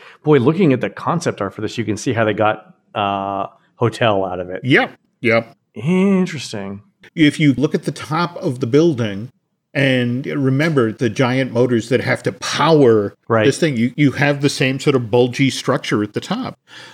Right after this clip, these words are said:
Speaker 2: You've got the Frontierland guys who are working on Euro Disney.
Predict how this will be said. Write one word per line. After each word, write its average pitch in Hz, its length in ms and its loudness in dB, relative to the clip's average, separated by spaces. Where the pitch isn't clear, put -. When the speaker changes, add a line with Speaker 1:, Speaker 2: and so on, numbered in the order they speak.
Speaker 2:
You've 107 220 -4
got 117 240 0
the 117 80 0
Frontierland 165 1200 -2
guys 120 340 0
who 110 140 0
are 104 40 0
working 117 280 -2
on 117 80 -2
Euro 110 240 2
Disney. 113 460 -2